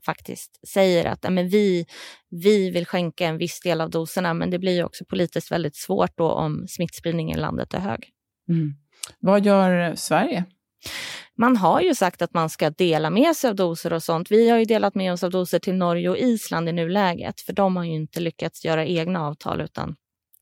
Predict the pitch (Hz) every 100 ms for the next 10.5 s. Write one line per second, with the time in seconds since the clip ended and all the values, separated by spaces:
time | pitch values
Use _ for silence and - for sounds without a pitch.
0 | - 185 180 156 156 160 156 139 160 156
1 | 151 - - _ - 170 175 151 - -
2 | 165 156 147 - 170 175 180 156 170 151
3 | - - - 165 160 156 165 165 - 170
4 | - - - 92 - - - - - -
5 | - 202 190 185 185 180 180 - - _
6 | _ - 214 196 - 202 180 185 185 -
7 | 185 220 269 196 160 160 165 170 - 180
8 | 175 247 220 - _ _ 190 - 214 170
9 | 165 156 208 - - _ _ _ 175 160
10 | 160 - 196 175 120